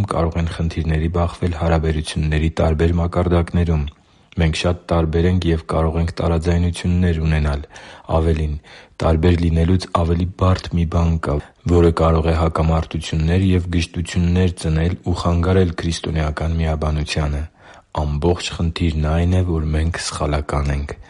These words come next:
Այսինքն, որքան էլ հոգևոր լինենք և առաջնորդվենք Աստծո Սուրբ Հոգով, միևնույնն է, մենք չենք դառնում անսխալական մարդիկ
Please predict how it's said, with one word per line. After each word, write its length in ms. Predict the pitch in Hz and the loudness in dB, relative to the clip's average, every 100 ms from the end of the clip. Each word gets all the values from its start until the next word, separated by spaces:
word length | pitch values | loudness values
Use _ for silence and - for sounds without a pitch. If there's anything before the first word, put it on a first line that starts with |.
| - | -6
Այսինքն, 640 | 80 - 92 90 87 87 - | -4 -2 0 0 0 -4 -2
որքան 440 | 95 85 85 98 95 | -2 -2 0 2 2
էլ 80 | 85 | 2
հոգևոր 500 | 90 85 90 90 92 | 0 0 0 2 2
լինենք 360 | 90 90 92 | 2 2 2
և 160 | 87 82 | 2 0
առաջնորդվենք 840 | 82 82 - 85 82 - 90 87 - | 0 0 -2 -2 -4 -2 -2 -2 -4
Աստծո 400 | - - - 80 | -6 -6 -6 -8
Սուրբ 360 | - - 90 - | -6 -6 -6 -4
Հոգով, 420 | 85 - 101 98 - - - | -4 0 0 0 -6 -18 -4
միևնույնն 760 | 87 82 78 78 85 92 98 | 0 2 2 2 2 4 4
է, 120 | 98 98 | 4 4
մենք 320 | 90 80 - | 2 0 -2
չենք 300 | - 92 90 | -2 0 2
դառնում 440 | 95 90 95 95 - | 2 2 4 2 2
անսխալական 760 | 87 82 - 80 80 80 82 | -4 -4 -4 -2 -2 -2 -2
մարդիկ 480 | 80 76 - 95 92 | 0 -2 -2 -4 -4